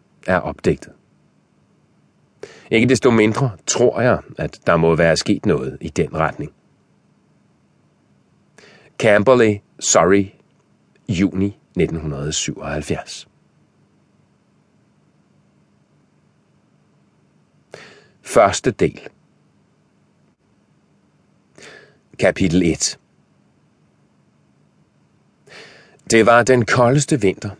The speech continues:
i femogfyrre år. Ude på landet blev de engelske landsbyer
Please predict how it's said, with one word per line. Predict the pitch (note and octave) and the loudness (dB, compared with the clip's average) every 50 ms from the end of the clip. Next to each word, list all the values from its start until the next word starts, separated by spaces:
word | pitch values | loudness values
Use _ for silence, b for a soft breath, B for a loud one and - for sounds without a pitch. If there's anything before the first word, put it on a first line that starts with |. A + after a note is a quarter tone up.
| _ _ _ - | _ _ _ -4
i | A2 F#2+ | -2 -2
femogfyrre | E2+ - - - G#2+ D2+ F2 G2+ G2+ - - F2+ D2+ C2 C#2+ D#2+ | -2 -2 -2 -4 -4 -2 -4 -8 -8 -4 -2 -2 -2 -2 -4 -6
år. | E2 D2+ C#2 - - - _ _ _ _ _ _ _ _ _ _ _ _ _ _ _ _ _ _ B B B B B B B B | -6 -6 -8 -14 -16 -20 _ _ _ _ _ _ _ _ _ _ _ _ _ _ _ _ _ _ B B B B B B B B
Ude | B2 A#2+ B2 C3+ | 2 4 4 4
på | C3+ - D3 | 4 4 2
landet | A2+ F#2 F2+ E2+ D#2+ - G#2+ G2+ - _ | 4 4 2 0 0 -4 -8 -8 -8 _
blev | - F#2+ F#2 E2+ | -2 0 0 0
de | - F#2+ G2 F#2 F#2+ | 2 2 2 2 2
engelske | G2 F#2 G#2 A#2+ G#2+ - A#2 | 2 2 0 -2 -2 0 0
landsbyer | - F2+ E2+ E2 - - - A2 G#2+ F2 F#2+ F2+ F2+ | 0 0 -2 -2 -4 -6 -4 -4 -2 0 -2 -2 -4